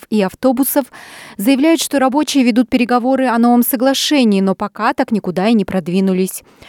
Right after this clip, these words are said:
Профсоюз требует повышения заработной платы на три с половиной процента, в то время как правительство штата предлагает ноль целых три десятых процента на первый год действия нового соглашения.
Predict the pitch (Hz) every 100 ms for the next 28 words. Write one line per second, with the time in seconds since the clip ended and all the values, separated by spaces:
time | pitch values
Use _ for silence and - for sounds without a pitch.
0 | - - 247 - 302 330 - 294 247 262
1 | 254 240 - 247 240 214 220 214 214 214
2 | 208 214 214 202 202 202 - - 190 190
3 | 185 190 185 - 247 269 311 - 233 196
4 | 190 185 180 196 190 190 180 - 180 -
5 | - - 269 - 240 262 269 277 262 214
6 | 185 - - 180 170 - 175 170 - 185
7 | 247 - 269 - 294 294 311 - - -
8 | - 202 - 180 175 214 269 220 269 277
9 | - 302 294 247 175 175 180 196 - 170
10 | 175 - - 175 175 175 170